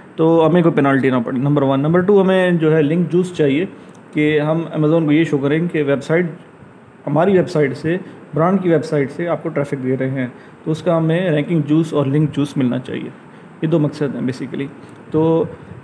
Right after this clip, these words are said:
Pixelfy ख़ुद भी यू-, अ, जो है ना branded URL को support करता है, लेकिन थोड़े से plan इसके महंगे हैं। ये देखें आप, थोड़े से, ये जो professional plan है इसमें ये option नहीं है,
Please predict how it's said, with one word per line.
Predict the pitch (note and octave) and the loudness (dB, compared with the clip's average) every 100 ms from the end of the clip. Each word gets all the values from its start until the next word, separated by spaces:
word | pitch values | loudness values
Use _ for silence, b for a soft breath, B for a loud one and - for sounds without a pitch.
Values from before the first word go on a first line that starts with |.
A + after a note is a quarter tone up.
| - F#3+ | -4 -2
Pixelfy | F#3 A3+ A#3 G#3+ | 0 2 2 4
ख़ुद | G#3 | 4
भी | G#3 A#3 | 6 4
यू-, | A#3 | 2
अ, | A#3 F#3+ E3+ D#3+ D#3 | 2 4 6 6 4
जो | D#3 E3+ | 4 2
है | |
ना | F#3 | 2
branded | E3 C#3+ D#3+ F3+ | 2 2 4 4
URL | E3 E3+ | 4 4
को | E3 | 0
support | D#3+ - E3+ D#3 | -4 -2 0 0
करता | E3 E3 | 2 2
है, | |
लेकिन | D3 D#3 D#3+ | 2 0 -2
थोड़े | D#3 | -2
से | D#3+ | -2
plan | E3+ D3+ | -2 -2
इसके | D3+ D3+ | -2 -2
महंगे | C#3 C#3 D3 | 0 0 -2
हैं। | F#3+ D#3+ | -4 -6
ये | C3+ | -6
देखें | C3+ D3+ | -4 -4
आप, | D3+ - - - - - - - - - - - - | -6 -8 -20 -20 -20 -20 -20 -20 -20 -20 -20 -20 -6
थोड़े | D#3 - | -4 -2
से, | D#3 C3 - - B B B - | -4 -6 -12 -20 B B B -4
ये | D#3+ D#3 C#3+ | 0 2 2
जो | D#3 | 0
professional | D#3 C#3+ E3+ E3 | 0 -2 -4 -4
plan | F3 E3+ E3+ | -2 0 0
है | |
इसमें | E3 - D#3+ | -2 -2 -2
ये | |
option | D3 C#3+ D#3+ | -2 -2 -4
नहीं | D#3 F3+ | -2 -2
है, | F#3+ | -4